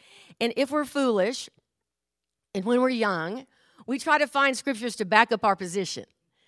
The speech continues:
You know, we can always find a scripture to back up any crazy thought. But then we leave about ten other scriptures out, <laughs> you know, and we ignore that one. You know, you ever play scripture wars with somebody? You know, you, you say yours and they say theirs, and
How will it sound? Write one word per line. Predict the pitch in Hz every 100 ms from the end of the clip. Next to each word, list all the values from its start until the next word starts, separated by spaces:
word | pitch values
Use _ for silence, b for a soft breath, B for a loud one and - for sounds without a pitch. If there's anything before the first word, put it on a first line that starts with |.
| b -
You | 254
know, | 262
we | 302
can | 302
always | 330 330 226
find | - 285 254
a | 190
scripture | - 285 208
to | 196
back | 185 220 233
up | 214 233
any | 277 214
crazy | 247 220 180
thought. | 175 208 135 - _ _ B B B B
But | -
then | 330 320 - -
we | 302
leave | 302 349 330
about | 294 262
ten | - 339
other | 349 330 294
scriptures | 247 220 247 220
out, | 269 165 110 -
<laughs> |
you | 466
know, | 240 - 254 - 453 -
and | 262
we | 277
ignore | 240 311 330 247
that | 247 233 180
one. | 160 B B
You | 247 302
know, | 285
you | 262 294
ever | 262
play | 262 240
scripture | - 269 - 262
wars | 269 254
with | 247
somebody? | 269 254 247 254
You | 233
know, | 214
you, | 240 233
you | 254
say | 247 254
yours | 240 240 240
and | 202
they | 226
say | 240 240
theirs, | 226 240 240
and | 214